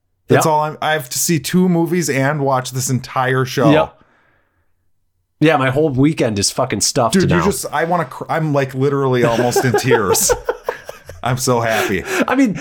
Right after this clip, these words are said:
Speaker 2: look at this weekend. You've got, you've got Child's Play, you've got Toy Story four, you've got Dark, you've got, uh, oh, uh, ho-, the, the Far From Home is coming out. You've got Stranger Things three coming out soon. The next few weeks could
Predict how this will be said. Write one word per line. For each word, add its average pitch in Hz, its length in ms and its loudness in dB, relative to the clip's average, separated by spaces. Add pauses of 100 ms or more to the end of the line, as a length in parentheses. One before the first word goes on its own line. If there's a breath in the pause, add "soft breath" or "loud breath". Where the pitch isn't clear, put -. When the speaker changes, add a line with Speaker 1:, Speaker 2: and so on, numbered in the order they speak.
(140)
Speaker 2:
look 277 220 2
at 330 100 0
this 320 180 0
weekend. 247 480 2
You've 135 200 0
got, 156 300 0
you've 151 120 2
got 131 200 0
Child's 190 520 -2
Play, 185 300 0
you've 147 180 2
got 120 220 0
Toy 196 220 0
Story 180 360 0
four, 127 380 0 (160 loud breath)
you've 123 180 2
got 117 420 -2
Dark, 165 440 0 (280 loud breath)
you've 135 300 4
got, 123 380 2
uh, 117 360 0
oh, 156 240 2
uh, 117 400 0 (120)
ho-, 143 240 0
the, 101 760 0
the - 80 -10
Far 175 240 2
From 208 200 0
Home 175 360 2
is 175 80 -2
coming 185 320 -2
out. 180 240 -2
You've 135 100 4
got 117 200 0
Stranger 123 420 0
Things 143 600 0 (220)
three 180 420 2
coming 196 300 -2
out 190 220 0
soon. 190 320 2 (540 loud breath)
The 139 120 2
next 196 420 0
few 226 220 4
weeks 208 440 0
could 156 360 0